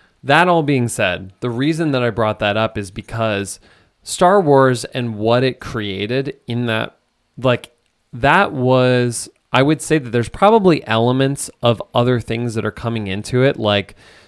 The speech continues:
C three P O. Oh, here we go. So the video's playing now. <laughs> So you can,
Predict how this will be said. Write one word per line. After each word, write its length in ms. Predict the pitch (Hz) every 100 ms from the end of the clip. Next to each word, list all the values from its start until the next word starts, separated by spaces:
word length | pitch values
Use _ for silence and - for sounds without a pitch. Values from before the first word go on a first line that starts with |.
| -
C 320 | - 131 123
three 300 | - 113 113
P 220 | 123 123
O. 120 | 123 143
Oh, 140 | 131
here 180 | 110 120
we 120 | 104
go. 240 | 92 92
So 180 | 95 117
the 100 | 110
video's 360 | 104 117 110 101
playing 420 | - 104 98 98
now. 320 | 87 90 127
<laughs> 60 | -
So 140 | -
you 200 | 123 113
can, 300 | - 110 107